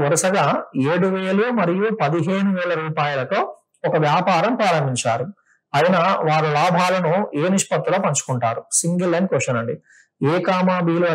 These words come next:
ఏ కామా బీల యొక్క పెట్టుబడి ఎలా ఉన్నాయండి? ఏ పెట్టుబడి ఏమో ఏడు వేలు,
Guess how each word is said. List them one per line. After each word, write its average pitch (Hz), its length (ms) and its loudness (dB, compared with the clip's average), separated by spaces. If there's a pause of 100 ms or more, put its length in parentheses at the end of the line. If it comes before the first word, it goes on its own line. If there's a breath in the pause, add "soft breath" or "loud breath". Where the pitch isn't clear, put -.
(260)
ఏ 175 160 -2
కామా 180 320 0
బీల 170 240 -2
యొక్క 170 140 -4 (120)
పెట్టుబడి 156 320 -2
ఎలా 170 180 0
ఉన్నాయండి? 135 320 -4 (440)
ఏ - 20 2 (140)
పెట్టుబడి 175 460 0
ఏమో 185 140 -2 (220)
ఏడు 190 200 0
వేలు, 117 200 -2